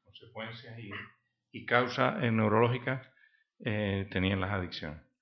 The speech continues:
Pero hoy vamos a hablar de un tema mucho más vital, mucho más interesante, mucho más práctico,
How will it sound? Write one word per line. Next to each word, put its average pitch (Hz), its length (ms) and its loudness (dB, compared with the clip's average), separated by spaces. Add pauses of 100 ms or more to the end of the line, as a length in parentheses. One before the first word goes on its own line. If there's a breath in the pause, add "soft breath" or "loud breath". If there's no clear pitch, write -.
(440)
Pero 110 140 4
hoy 117 80 10
vamos 131 140 10
a - 20 12
hablar 139 180 12
de 135 80 8
un 120 80 6
tema 156 240 10
mucho 127 540 8
más 117 340 4
vital, 113 380 4
mucho 107 320 0
más 107 240 2 (420)
interesante, 104 800 2
mucho 101 320 0
más 104 640 2 (140)
práctico, 107 720 8